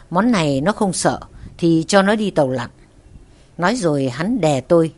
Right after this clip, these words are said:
nằm ngửa trên băng ghế. Hai tay tôi bị còng ngoặc xuống dưới băng ghế. Một tên đè lên bụng, một tên lấy vải bao bố bịt lên mũi miệng, một tên dùng bình nước đổ từ trên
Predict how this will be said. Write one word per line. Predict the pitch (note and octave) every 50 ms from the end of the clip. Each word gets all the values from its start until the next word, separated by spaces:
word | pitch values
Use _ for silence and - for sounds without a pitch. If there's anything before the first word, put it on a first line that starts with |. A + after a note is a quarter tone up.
| -
nằm | D3 D3+ D3+ D#3 C#3+ C3 C3
ngửa | C#3 C3+ B2 G#2 G2
trên | - F3 E3+ D3+
băng | - C#3+ D#3+
ghế. | D3 B2 D3+ D3+ E3+ G#3 C4 C#4+ - - - _ _ _ _ - - -
Hai | - G#3 G3+ G3+
tay | - F#3+ F#3+ F3+ F#3+
tôi | F#3 F3+ F3 F3
bị | E3+ - D3+ C#3 - - -
còng | D3+ C#3+ C3 B2 B2 C#3
ngoặc | C#3+ - -
xuống | - - E3 F3+ G#3
dưới | F#3 D#3 F3 E3+ G3+
băng | G#3 G3 F3+ E3 D3
ghế. | B2+ D#3 D3+ D#3 G3 B3 C4 - _ _ _ _ - _ _ -
Một | D#3+ D#3+ -
tên | - G#3 G3+ F#3+ D#3+
đè | D3+ D#3 D3 C#3+ C#3
lên | C#3+ D#3+ E3+ E3+ D#3
bụng, | D#3 D3+ - - - - _ - -
một | F3 E3 E3 -
tên | - G3 F#3+ F#3 F3+ F3 - - -
lấy | - D3 D#3 D#3+ D#3+ G3 B3+ C4
vải | G#3+ F3+ E3+ C#3 G#2
bao | G#2 B2+ F3 F3+
bố | E3 D3+ D#3 D#3 D#3 G3 B3+ D4
bịt | F#3 D#3+ C3+ -
lên | D3 E3+ F#3+ E3
mũi | D#3 D#3 - D3 A#3+
miệng, | G#3+ E3+ D#3+ A2 - - - - - _ - - -
một | - F3 F3 F3 -
tên | G3+ G3+ G3 F#3
dùng | D3+ B2+ D#3 D3 D3 C#3
bình | D3 D3 C#3+ C#3+ D3
nước | E3+ G#3 C4+ C#4+ - - -
đổ | - D3+ C#3+ A#2 - -
từ | D#3 D3 C3+
trên | A#2+ - F#3 F3+ F3 E3+